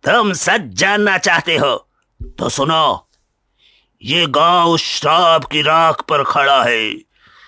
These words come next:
जो कभी एक औरत की चीखों से भरा था।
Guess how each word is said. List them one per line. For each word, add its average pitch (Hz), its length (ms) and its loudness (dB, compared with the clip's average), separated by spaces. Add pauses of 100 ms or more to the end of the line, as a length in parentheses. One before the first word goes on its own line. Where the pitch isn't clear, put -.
(340)
जो 143 200 -2
कभी 120 480 -4
एक - 160 -4
औरत 123 480 0
की 104 200 -10 (180)
चीखों 156 540 -2
से 113 160 -6
भरा 87 360 -4
था। - 500 -10